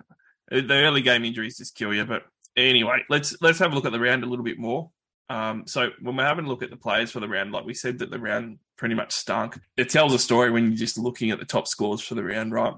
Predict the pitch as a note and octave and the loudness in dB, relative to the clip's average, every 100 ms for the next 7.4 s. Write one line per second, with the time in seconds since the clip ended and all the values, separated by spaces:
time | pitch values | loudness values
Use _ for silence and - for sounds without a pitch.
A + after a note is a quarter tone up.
0 | - A#2+ B2 C3 B2+ B2 - B2+ C#3 D#3 | -8 0 2 4 2 -2 -2 0 2 0
1 | - C3 A#2+ - G#2 A2+ C3 A2 F#2 - | -2 0 0 -4 -8 -10 -6 -8 -8 -6
2 | G2+ D#2 C#3 - - _ _ B2 A2+ A2+ | -4 -4 -6 -8 -8 _ _ -4 -4 -2
3 | C#3 - - B2+ A#2 A#2+ A2 A2+ A#2+ A2+ | -2 -2 0 0 2 -2 -4 -4 -6 -4
4 | A2 G#2+ A#2 A#2 - A2 A2 A2 - G#2+ | -4 -6 -8 -14 -6 -4 -2 -4 -4 -4
5 | A#2+ - - B2 A2 A2+ F2 - - A2+ | -4 -4 -6 -4 -4 -4 -6 -10 -8 -4
6 | G#2+ G2+ - A2 - _ - - F#2+ G#2 | -2 -2 -2 -6 -8 _ -4 -4 -6 -6
7 | - G#2 - | -2 -2 -2